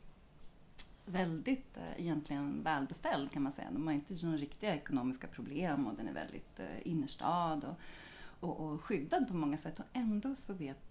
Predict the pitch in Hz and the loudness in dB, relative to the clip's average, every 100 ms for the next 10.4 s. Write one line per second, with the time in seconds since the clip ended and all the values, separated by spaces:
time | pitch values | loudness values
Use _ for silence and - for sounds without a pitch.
0 | - - 160 - - - - 180 196 302 | -8 -6 -6 -6 -16 -10 -4 0 4 4
1 | 285 - - 220 170 185 175 - - - | 4 -2 2 2 4 0 -4 -10 -16 -18
2 | - - 170 202 403 254 139 - - - | -14 -2 2 4 8 6 6 2 -2 0
3 | 196 175 175 202 185 196 196 196 202 202 | 0 0 -2 -2 -2 -2 0 2 2 0
4 | 254 - 156 - 156 143 151 151 - - | 0 -2 -4 -2 -2 0 -2 -4 -6 -14
5 | - - - - - 170 160 160 214 190 | -16 -16 -16 -16 -4 2 4 4 4 4
6 | 147 147 139 147 - 190 185 202 160 160 | 2 0 -4 -4 0 0 2 2 0 -2
7 | - - 87 87 - 185 - - 170 180 | -6 -6 -4 -4 -4 -6 -6 -4 0 0
8 | 175 180 175 175 - 180 170 185 156 160 | 2 0 0 -2 -4 -2 -2 -2 0 2
9 | 156 185 196 160 147 - - 143 110 - | 2 0 0 0 0 -2 -6 -6 -4 -4
10 | 156 151 147 | -2 -4 -6